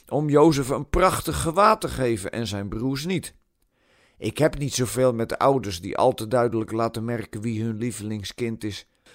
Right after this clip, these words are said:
Maar het gekke is dat door al deze verwennerij Jozef geen zeurpiet of klager is geworden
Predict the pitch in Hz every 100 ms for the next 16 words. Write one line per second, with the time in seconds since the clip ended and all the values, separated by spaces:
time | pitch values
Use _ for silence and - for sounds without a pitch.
0 | _ 104 143 147 120 - - 214 240 -
1 | 147 147 - 135 127 123 117 - 190 165
2 | 147 139 104 110 - 123 127 131 127 135
3 | 185 139 139 - - - 127 165 175 120
4 | - - 202 151 110 196 202 131 113 117
5 | - 208 247 254 - 147 131 - 120 117
6 | 104